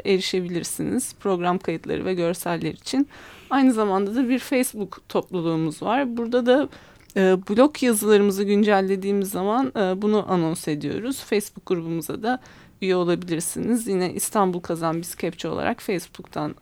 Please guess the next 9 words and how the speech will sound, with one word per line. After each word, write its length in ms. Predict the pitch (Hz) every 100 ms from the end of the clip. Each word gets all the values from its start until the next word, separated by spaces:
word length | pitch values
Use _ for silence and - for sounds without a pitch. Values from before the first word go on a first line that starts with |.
| -
e, 40 |
aratıp, 640 | 160 160 - 165 156 - 262 - - - - -
e, 320 | 165 165 160 240 - - - _ -
e, 340 | 180 165 156 160
bu 320 | 190 208 180 -
Facebook 440 | - 190 - _
grubunu 420 | 180 156 185 233
bulabilirsiniz. 880 | 233 208 180 - 180 - - 269 - - - - - - - 220
E, 160 | 190